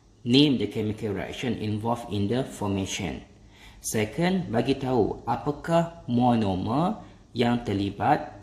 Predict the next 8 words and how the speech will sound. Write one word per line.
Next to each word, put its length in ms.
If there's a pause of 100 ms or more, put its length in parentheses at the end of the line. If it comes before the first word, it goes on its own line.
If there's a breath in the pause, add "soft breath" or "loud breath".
ataupun 560
the 160
reactants 1040
involved 720
in 240
the 320
formation 560
reaction. 560